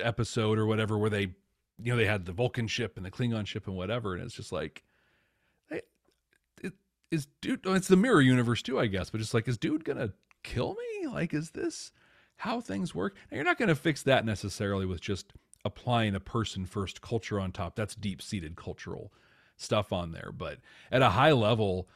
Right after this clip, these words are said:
um, that's what it's about, is, is treating people. Equinox comes up as well. That turned into a very toxic environment. What I find fascinating about that story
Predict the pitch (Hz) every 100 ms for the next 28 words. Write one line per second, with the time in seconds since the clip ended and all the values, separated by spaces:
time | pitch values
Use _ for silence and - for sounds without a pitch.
0 | - - 101 95 87 76 73 76 _ -
1 | 120 269 285 - 87 95 160 76 - _
2 | 110 95 90 90 - 101 90 - - 131
3 | 123 127 123 131 233 302 214 95 - 147
4 | 120 107 90 101 90 87 95 110 78 -
5 | - - 180 - - 165 165 110 139 254
6 | - 113 87 90 78 76 98 78 - 82
7 | 80 78 73 67 67 117 127 120 135 127
8 | 101 107 - 117 107 104 95 95 92 85
9 | 92 107 135 - 104 95 90